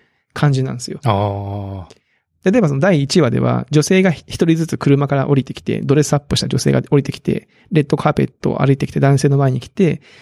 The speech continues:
Speaker 1: 男性にアピールして、部屋に行くみたいな、その二十人やるんですけど、
Speaker 2: ええ。
Speaker 1: もう女性によっては、もういきなり手を握って、もう、なんていうの、えー、顔と顔の距離が、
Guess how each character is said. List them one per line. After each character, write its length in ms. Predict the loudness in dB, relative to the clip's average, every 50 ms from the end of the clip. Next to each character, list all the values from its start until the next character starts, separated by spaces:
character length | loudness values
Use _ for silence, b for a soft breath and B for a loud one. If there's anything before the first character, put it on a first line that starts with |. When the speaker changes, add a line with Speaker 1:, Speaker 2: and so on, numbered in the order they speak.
| b b _
Speaker 1:
男 180 | 0 2 2 2
性 160 | 2 2 2
に 120 | 2 2 0
ア 100 | 0 0
ピ 180 | 2 2 2
ー 40 | 2
ル 100 | 2 -2
し 100 | -4 -4
て、 360 | 0 0 2 2 0 -2 -8 _ _ _ _ _ _ _ _ _
部 140 | -4 -2
屋 60 | 0 0
に 80 | 0
行 100 | -2 -4
く 140 | -4 -4 -4
み 100 | -4 -6
た 100 | -8 -8
い 60 | -8
な、 100 | -10 -10 -10
そ 120 | -6 -2
の 60 | 2 2
二 80 | 4
十 160 | 4 4 2
人 160 | 2 2 0 0
や 100 | 0 0
る 120 | 0 0
ん 40 | -4
で 60 | -6
す 80 | -10 -10
け 80 | -8
ど、 80 | -6 -4
Speaker 2:
え 240 | -4 -4 -6 -8 -12
え。 20 | b b b b b b b
Speaker 1:
も 60 | 0
う 20 | 2
女 100 | 2 2
性 220 | 2 4 2 4
に 80 | 4 2
よ 60 | 0
っ 20 |
て 160 | 0 -2 -2 -4
は、 240 | -2 -4 -8 -12 -10
も 140 | -6 -4 -4
う 40 |
い 60 | -4 -2
き 140 | -2 0
な 120 | 2 4 4
り 300 | 4 2 0 -2 -4 -10 _ _ _ _ _
手 140 | -2 0 0
を 100 | 0 -2
握 240 | -4 -4 -4 -6 -8
っ 40 |
て、 360 | -10 _ -8 -8 -6 -8 -8 _
も 240 | -2 -2 -2 -2 -6
う、 500 | _ _ _ _ _ _ _ _ _ -2
な 80 | 0 0
ん 60 | 0
て 80 | 0 -4
い 20 |
う 40 | -6
の、 60 | -8 -14 _ _ _ _ _ _ _ _ _ _
え 580 | -2 -2 -2 -2 -6 -6 -8 -10 -12 -14 -16 -18
ー、 40 | -14 _
顔 200 | 0 0 2 2
と 120 | 2 0
顔 180 | 0 2 2 2
の 80 | 2
距 100 | 2 0
離 160 | 0 -2 -2 -4
が、 220 | -6 -8 -10 -14